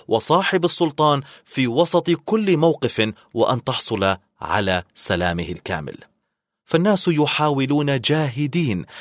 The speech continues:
أن يوجدوا عالما كاملا لكي يكونوا سعداء، فهم لا يحبون شكلهم،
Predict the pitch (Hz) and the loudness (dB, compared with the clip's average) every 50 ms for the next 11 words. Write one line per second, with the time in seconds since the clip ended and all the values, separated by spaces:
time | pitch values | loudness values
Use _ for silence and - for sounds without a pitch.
0 | - - - - 135 143 139 123 117 113 113 - _ _ _ - 120 123 170 196 | -20 -14 -6 -4 -2 -2 0 0 -2 -2 -4 -4 _ _ _ -6 -2 0 2 2
1 | 202 151 165 160 131 127 127 120 101 90 120 170 190 170 147 123 117 104 98 95 | 2 2 2 0 0 2 2 2 2 4 4 4 4 4 2 0 -2 -2 -4 -6
2 | _ - 131 156 202 214 196 165 131 98 92 92 92 95 - _ _ _ _ - | _ -2 2 2 4 4 4 2 2 2 0 0 -2 -2 -6 _ _ _ _ -6
3 | 113 107 - 123 104 92 90 - - 123 120 104 95 87 - - 78 - 82 85 | -4 -2 0 0 2 0 0 -2 0 0 0 2 2 2 0 0 0 -2 -4 -4
4 | 110 135 127 - - - _ _ _ _ _ _ _ _ _ _ _ _ _ - | -2 -2 -4 -4 -8 -14 _ _ _ _ _ _ _ _ _ _ _ _ _ -2
5 | - 143 123 151 143 139 160 156 123 113 - - 107 98 101 107 101 90 80 - | -2 0 2 2 2 2 2 2 2 0 -2 -2 -2 -2 0 0 0 0 0 -2
6 | 104 - - 95 80 - 67 - | -4 -4 -4 -6 -6 -8 -10 -12